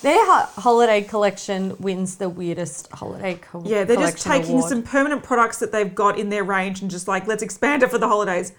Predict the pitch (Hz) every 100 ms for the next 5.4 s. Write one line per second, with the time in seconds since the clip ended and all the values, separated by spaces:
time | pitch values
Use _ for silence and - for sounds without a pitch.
0 | - 185 180 - 247 277 226 190 - -
1 | - 262 254 202 190 240 277 311 285 269
2 | 254 254 226 214 - - _ 220 208 262
3 | 247 208 226 202 - 196 196 214 233 254
4 | 285 285 254 226 226 - - - 247 220
5 | 196 175 185 170